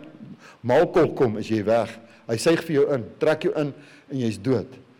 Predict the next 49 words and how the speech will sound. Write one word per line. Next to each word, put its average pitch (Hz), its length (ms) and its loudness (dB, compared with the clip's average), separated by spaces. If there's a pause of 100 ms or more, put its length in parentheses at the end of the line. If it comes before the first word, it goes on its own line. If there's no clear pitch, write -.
(140)
En 151 80 -2
dit 156 140 2
het 185 120 2
al 160 120 6
baie 190 180 4
gebeur, 151 300 2
selfs 175 240 0
in 175 80 0
die 143 60 -2
Vrystaat, 175 440 2 (380)
in 175 80 0
die 143 60 0
Valsrivier. 180 720 0
Dis 120 140 -4
hoekom 175 200 2
hy 165 140 2
die 147 60 0
naam 160 260 2
het - 120 -4
Valsrivier, 151 680 0 (320)
want 147 160 0
mense 180 320 2
sien 214 240 2
dit 139 160 -2
nie, 139 80 -4 (260)
die 147 100 -2
maalkolke 170 600 4
is 131 120 0
onder 185 240 2
die 147 100 4
water. 104 360 0 (480)
Hulle 123 140 0
kan 151 120 4
dit 151 120 0
nie 147 80 -6
van 147 120 0
bo 147 140 4
af 139 120 0
sien 131 180 -4
nie. 110 80 -4
Hulle 107 100 -8
gaan 131 140 -2
swem 180 220 0
in 165 60 2
die 156 80 2
rivier 151 300 0
en 139 100 -2
hulle 120 140 0
verdwyn. 123 400 0